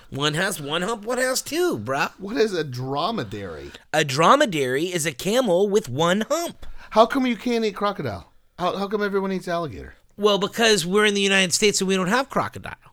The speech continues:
Speaker 1: You can eat crocodile. I've eaten it. I've never eaten alligator before.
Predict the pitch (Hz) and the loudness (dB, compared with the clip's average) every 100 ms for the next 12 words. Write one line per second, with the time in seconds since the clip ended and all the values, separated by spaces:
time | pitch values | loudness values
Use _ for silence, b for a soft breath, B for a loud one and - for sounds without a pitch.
0 | b 151 151 - 208 294 320 147 - 127 | b 4 4 4 0 2 0 -2 -2 -2
1 | 127 135 139 156 170 180 208 220 269 - | -2 -2 0 0 -2 -2 -2 -4 -8 -10
2 | 85 - B - 208 226 214 214 170 190 | -16 -16 B -2 0 2 2 0 -2 -2
3 | 233 247 151 107 80 78 - - | -2 -2 -6 -6 -10 -14 -14 -16